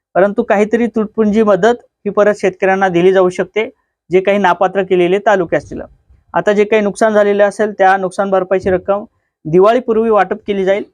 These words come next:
असंही माहिती सध्या समोर येत आहे. आणि ॲग्रिस्टेकच्या माध्यमातून डायरेक्ट हे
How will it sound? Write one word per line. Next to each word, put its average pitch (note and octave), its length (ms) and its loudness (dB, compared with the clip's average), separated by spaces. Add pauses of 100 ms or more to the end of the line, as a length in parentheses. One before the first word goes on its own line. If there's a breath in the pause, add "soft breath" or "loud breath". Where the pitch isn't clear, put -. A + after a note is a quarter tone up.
(140)
असंही G#3+ 320 -2
माहिती G#3 440 -2 (480)
सध्या F3+ 240 2
समोर G3 300 0
येत D3 160 0
आहे. C3+ 120 -2 (500)
आणि G3 420 0 (100)
ॲग्रिस्टेकच्या G#3 680 0
माध्यमातून G3 540 0
डायरेक्ट F#3+ 360 0
हे G#3 160 0